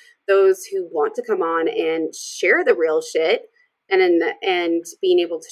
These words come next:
talk about divorce and being able to talk about, um,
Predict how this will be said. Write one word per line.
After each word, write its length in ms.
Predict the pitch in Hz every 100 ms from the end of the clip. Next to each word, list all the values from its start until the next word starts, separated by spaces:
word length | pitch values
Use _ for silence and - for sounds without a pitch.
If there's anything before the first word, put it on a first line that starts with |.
| -
talk 240 | 165 233
about 320 | - 143 143
divorce 600 | 160 160 170 139 131 - -
and 400 | 175 160 160 160
being 200 | 170 165
able 220 | 165 151
to 120 | - -
talk 220 | 165 -
about, 440 | - 156 147 156 - _ _ _ _ -
um, 600 | 185 170 160 156 151 -